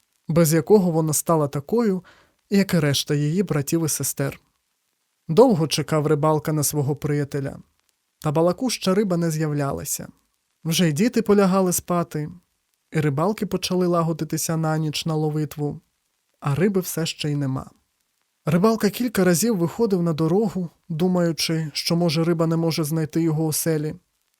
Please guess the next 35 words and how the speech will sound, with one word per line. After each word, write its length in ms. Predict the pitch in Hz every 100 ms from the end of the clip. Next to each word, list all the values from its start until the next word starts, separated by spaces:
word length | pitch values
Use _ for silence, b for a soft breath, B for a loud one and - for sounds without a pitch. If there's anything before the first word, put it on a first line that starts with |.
| _ -
Однак 340 | 151 170 -
риби 240 | 220 208
не 100 | 190
було 380 | 175 165 208 226 b b b b
ні 140 | 208 240
на 100 | 208
дорозі, 500 | 165 160 202 165 165
ні 160 | 170
на 120 | 165 143
березі, 640 | 135 180 170 151 156 156 b b b b -
де 200 | 143 170
вони 220 | 175 180
вдвох 420 | 165 160 175 -
розпивали 580 | 170 156 175 165 160 160
вино, 460 | 156 160 165 156 - -
вирушаючи 720 | 160 170 160 165 151 147 -
на 160 | 156 151
ніч 280 | 151 - 151
в 160 | 147
море. 420 | 151 156 151 147 156 _ _ _ -
Хоч 260 | - 170
і 40 | 185
скільки 380 | - 269 254 220
питав 440 | 196 180 220 175
рибалка 460 | 156 151 170 160 160
перехожих 640 | 160 156 - 165 123 -
рибалок, 640 | 151 170 175 147 139 - _ -
чи 140 | -
не 100 | 170
бачили 380 | 160 160 - 170
вони 280 | 160 165 165
його 220 | 151 147
приятеля, 680 | - 190 220 214 190 180 175 b b b
говорющої 720 | 170 214 214 151 - - 165
риби, 340 | 160 139 139